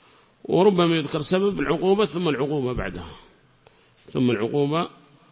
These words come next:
بعدها. "فبما نقضهم ميثاقهم لعناهم"، هكذا يقول الله: "فبما نقضهم ميثاقهم لعناهم"،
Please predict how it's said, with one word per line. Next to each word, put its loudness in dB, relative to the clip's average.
بعدها. -2
"فبما 2
نقضهم 0
ميثاقهم 0
لعناهم"، 2
هكذا 0
يقول 0
الله: -4
"فبما 4
نقضهم 2
ميثاقهم 2
لعناهم"، 0